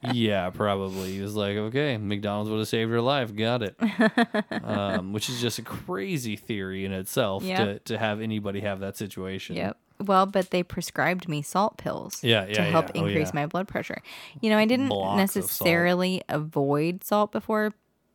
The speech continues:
Speaker 2: but I definitely didn't try to have salt.
Speaker 1: Right.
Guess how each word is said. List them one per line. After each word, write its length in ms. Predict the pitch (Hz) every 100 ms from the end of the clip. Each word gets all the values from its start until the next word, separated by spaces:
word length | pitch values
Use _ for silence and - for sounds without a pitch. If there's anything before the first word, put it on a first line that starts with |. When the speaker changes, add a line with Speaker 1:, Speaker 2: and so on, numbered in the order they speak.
| -
Speaker 2:
but 260 | 170 175 -
I 140 | 165 165
definitely 540 | 170 175 180 190 180
didn't 600 | 170 165 160 151 - - _ _ -
try 320 | - 175 160
to 80 | -
have 200 | 143 -
salt. 280 | - - - -
Speaker 1:
Right. 240 | 123 98